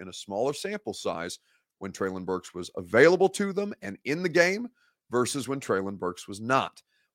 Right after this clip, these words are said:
What it allowed them to do is have the threat of a downfield passing game. What it allowed them to do is to at least pose a threat to a secondary that they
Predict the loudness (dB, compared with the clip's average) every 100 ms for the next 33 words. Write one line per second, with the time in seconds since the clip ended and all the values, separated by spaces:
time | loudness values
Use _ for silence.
0 | 4 6 8 6 6 6 6 4 4 0
1 | -2 -6 0 0 0 -2 0 0 0 -4
2 | -4 2 2 2 -4 -2 2 2 0 -2
3 | -2 -2 0 0 0 -4 -6 -8 -10 _
4 | _ _ -4 -2 0 2 6 4 4 -2
5 | -4 -6 -2 -2 -4 _ _ -2 -2 0
6 | 2 4 4 0 -2 -4 -8 _ _ 4
7 | 6 6 2 -2 -4 -2 -2 -2 -4 -6
8 | -2 -2 -2 -6 -4 -4 -6 -10 _ _
9 | -4 2 2